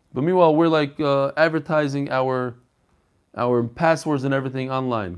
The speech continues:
Great. The camel doesn't catch fire,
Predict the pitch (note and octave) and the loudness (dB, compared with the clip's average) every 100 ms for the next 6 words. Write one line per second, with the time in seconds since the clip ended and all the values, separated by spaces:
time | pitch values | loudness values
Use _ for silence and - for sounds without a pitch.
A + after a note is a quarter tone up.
0 | F2+ C#3+ A#2 - _ _ _ _ _ _ | -2 0 0 -4 _ _ _ _ _ _
1 | _ _ _ _ _ _ _ _ _ _ | _ _ _ _ _ _ _ _ _ _
2 | _ _ _ _ _ _ _ _ _ _ | _ _ _ _ _ _ _ _ _ _
3 | _ _ _ _ _ _ _ _ _ _ | _ _ _ _ _ _ _ _ _ _
4 | _ _ _ _ _ _ _ _ _ _ | _ _ _ _ _ _ _ _ _ _
5 | _ _ _ C#4 D3 C#3+ B3 B3+ A3+ F3+ | _ _ _ -4 -2 2 2 4 4 4
6 | G#3 G#3 G3 E3 - - F#3 F3 D#3 | 4 2 0 -2 0 6 6 6 2